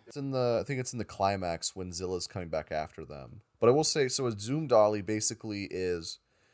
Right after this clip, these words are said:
it's a really disorienting sort of, uh, you know, thing to do with a camera where the, you know, the main, the actor is getting closer to the camera,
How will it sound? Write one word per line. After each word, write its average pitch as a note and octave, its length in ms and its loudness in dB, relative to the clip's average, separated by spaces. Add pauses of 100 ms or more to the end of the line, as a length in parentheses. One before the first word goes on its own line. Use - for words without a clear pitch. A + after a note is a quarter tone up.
(360)
it's A2+ 160 6
a B2 80 2
really C#3+ 340 0
disorienting A2+ 960 0
sort G#2 300 0
of, F2 220 -6 (100)
uh, D#2 300 0 (380)
you A2 100 -2
know, F#2 100 2
thing A#2+ 260 0
to A2+ 80 -12
do A2+ 80 -2
with G#2 120 0
a F2+ 60 -4
camera F#2+ 520 -2
where E2 420 -4 (440)
the, G#2+ 240 6
you A2+ 200 -2
know, A2 100 6
the G2 100 -4
main, A#2 480 0 (160)
the G#2+ 220 -4
actor D3 500 4
is G#2+ 180 0
getting G2+ 240 -6
closer D3+ 540 4
to A2 100 -10
the G2 80 -6
camera, E2+ 580 -6